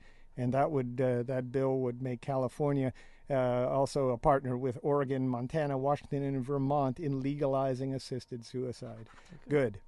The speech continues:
Speaker 2: Yes, absolutely. I want that option.
Speaker 1: Yeah.
Speaker 2: I do.
Speaker 1: Yeah.
Speaker 2: I'm, I am deadly serious.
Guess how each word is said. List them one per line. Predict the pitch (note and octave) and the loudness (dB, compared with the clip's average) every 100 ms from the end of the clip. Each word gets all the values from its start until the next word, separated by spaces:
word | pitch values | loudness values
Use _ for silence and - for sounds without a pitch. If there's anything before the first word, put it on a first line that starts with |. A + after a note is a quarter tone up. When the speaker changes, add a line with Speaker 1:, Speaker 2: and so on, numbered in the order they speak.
| - | -8
Speaker 2:
Yes, | D#3+ F3+ - - - - - - | -8 -8 -12 -16 -16 -18 -16 -10
absolutely. | G#2+ - - B2 F3+ - F3+ B2 - - - - - - - | -10 -10 -10 -8 -8 -10 -12 -14 -14 -20 -20 -20 -20 -16 -2
I | D#3 | 2
want | E3+ F3+ | 4 2
that | D#3+ C#3 | 2 2
option. | C#3 C3 - F#2+ F#2+ - - - | 2 -2 -6 -12 -12 -18 -20 -16
Speaker 1:
Yeah. | E3 G#3 C#4+ B3 - - | -2 0 0 -4 -12 -4
Speaker 2:
I | E3 | -2
do. | D3 D#3 | 2 4
Speaker 1:
Yeah. | A3+ G3+ - - | 4 2 -2 0
Speaker 2:
I'm, | D#3+ F3+ | 0 2
I | D#3 D#3 | 2 2
am | D3+ D3 B2+ | 2 -2 -4
deadly | C3+ C#3+ C3+ | 0 0 0
serious. | B2 - A#2 G#2 G2+ - | -4 -4 -2 -4 -6 -12